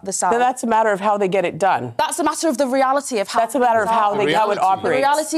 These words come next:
Speaker 1: is they're gonna be placed with people that are already poor.
Speaker 2: Because
Speaker 1: And
Speaker 2: they
Speaker 1: that's
Speaker 2: choose
Speaker 1: why
Speaker 2: to do
Speaker 1: when
Speaker 2: this.
Speaker 1: you go into these areas, you see there's no social cohesion. You basically feel like you're in a different country.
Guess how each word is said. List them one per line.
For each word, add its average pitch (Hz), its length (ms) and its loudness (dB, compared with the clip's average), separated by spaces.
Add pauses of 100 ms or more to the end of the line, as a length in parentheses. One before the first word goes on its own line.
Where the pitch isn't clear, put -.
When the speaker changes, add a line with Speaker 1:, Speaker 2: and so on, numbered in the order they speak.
(140)
Speaker 1:
is 208 200 -2
they're 220 180 -2
gonna 240 200 0
be 220 100 -4
placed 269 320 -4
with 247 140 -12
people 233 340 -6
that 185 140 0
are 196 80 0
already 277 300 0
poor. 180 600 0
Speaker 2:
Because 233 220 0
Speaker 1:
And 240 80 0
Speaker 2:
they 226 60 2
Speaker 1:
that's - 160 0
Speaker 2:
choose 262 160 2
Speaker 1:
why 269 120 2
Speaker 2:
to 247 60 -2
do 233 40 -4
Speaker 1:
when 240 100 0
Speaker 2:
this. 247 100 2
Speaker 1:
you 247 60 0
go 254 160 2
into 294 220 -4
these 262 200 -2
areas, 196 560 0
you 214 80 -6
see 220 240 -4
there's 208 220 -2
no 262 320 2
social 247 400 -4
cohesion. 190 680 -6 (180)
You 208 80 -8
basically 277 440 -4
feel 226 180 -2
like 208 240 -2
you're 214 100 -4
in 202 60 0
a 196 80 2
different - 300 -12
country. 185 580 -6